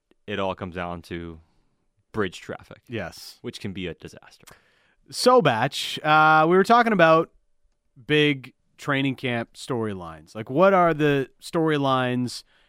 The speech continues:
Speaker 2: to care about? Obviously, Bo Horvat's contract is, uh, ultimately going to be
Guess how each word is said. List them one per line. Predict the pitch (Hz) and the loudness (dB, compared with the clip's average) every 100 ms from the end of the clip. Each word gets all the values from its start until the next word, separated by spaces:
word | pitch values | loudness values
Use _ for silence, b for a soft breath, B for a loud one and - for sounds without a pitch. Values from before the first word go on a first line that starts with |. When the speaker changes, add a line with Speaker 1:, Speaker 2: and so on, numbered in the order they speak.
| _ | _
Speaker 2:
to | - | -16
care | 131 135 127 | -6 -2 -2
about? | 120 117 117 | -2 -2 2
Obviously, | 139 156 151 - 135 131 127 123 117 - _ _ _ - | 2 2 -2 -4 -4 -2 -2 -2 -6 -10 _ _ _ -4
Bo | 139 | -2
Horvat's | 127 131 123 120 117 - | 0 0 0 0 -2 -6
contract | - 131 123 123 - 120 110 110 - | -10 -4 -4 -4 -8 -6 -6 -6 -8
is, | 113 110 107 104 - - - | -8 -6 -6 -8 -12 -16 -12
uh, | 107 104 - | -10 -8 -2
ultimately | 156 - 151 139 135 | -2 -2 -6 -4 -6
going | 123 131 131 120 | -4 -4 -4 -6
to | |
be | 113 120 117 117 113 | -6 -6 -4 -6 -8